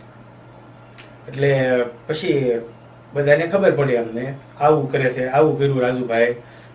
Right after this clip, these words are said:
સોહાણ અને બોટાદ જિલ્લાના ચેરમેન.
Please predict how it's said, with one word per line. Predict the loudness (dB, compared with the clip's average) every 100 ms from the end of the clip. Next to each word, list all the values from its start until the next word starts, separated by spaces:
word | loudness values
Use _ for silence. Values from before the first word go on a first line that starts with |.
| -2
સોહાણ | 2 2 2 0 -4 -12 -20 -20 -20 -16 -10
અને |
બોટાદ | -2 0 2 0
જિલ્લાના | -2 -4 -2
ચેરમેન. | -2 2 2 2 -4